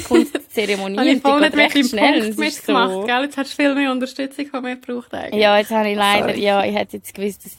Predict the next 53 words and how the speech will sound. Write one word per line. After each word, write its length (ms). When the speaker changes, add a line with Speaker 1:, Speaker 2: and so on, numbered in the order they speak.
Speaker 1:
ich 60
denke, 260
dass 80
du 80
sagst, 280
ja, 180
du 100
weißt 240
ja 100
auch 60
nicht, 140
wie 100
fest 300
du 80
dich 160
schon 100
mit 160
Heirat 400
auseinandergesetzt 760
Speaker 2:
Noch 140
Speaker 1:
hast, 140
Speaker 2:
nicht 120
so 60
Speaker 1:
aber, 160
Speaker 2:
mega. 300
Speaker 1:
ähm, 160
ja. 560
Aber 180
eben, 280
jedenfalls 520
so 180
Sachen 440
halt. 340
Und 60
es 140
geht 140
mega 160
schnell. 320
Und 80
es, 160
aber 200
es 100
ist 80
halt 160
Speaker 2:
<clears throat> 0
Speaker 1:
wirklich 260
hure 220
krass 380
mit 160
so 320
vier 400
Bridesmaids, 960
vier 480